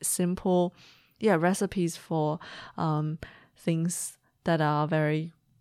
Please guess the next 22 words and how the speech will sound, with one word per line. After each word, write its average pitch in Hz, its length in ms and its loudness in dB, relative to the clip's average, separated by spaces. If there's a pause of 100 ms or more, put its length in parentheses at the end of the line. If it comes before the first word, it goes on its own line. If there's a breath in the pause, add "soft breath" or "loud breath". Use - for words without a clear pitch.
(180)
popular, 240 640 2 (240)
like, 175 160 2
w-, 160 160 -2 (120)
very 214 220 8
popular, 180 540 2
famous 170 400 0
desserts 170 500 -6 (120)
kind 220 140 -10
of 208 80 -10
things. 202 360 -12
Um, 180 360 -6 (140)
and 190 320 2
yeah, 208 200 0
again, 175 340 -2
his 202 260 -8
videos 196 300 -2
are 220 60 2 (120)
very 185 160 0 (240 loud breath)
well 170 260 0
done. 175 340 -2
They're 196 160 2
super 170 480 -2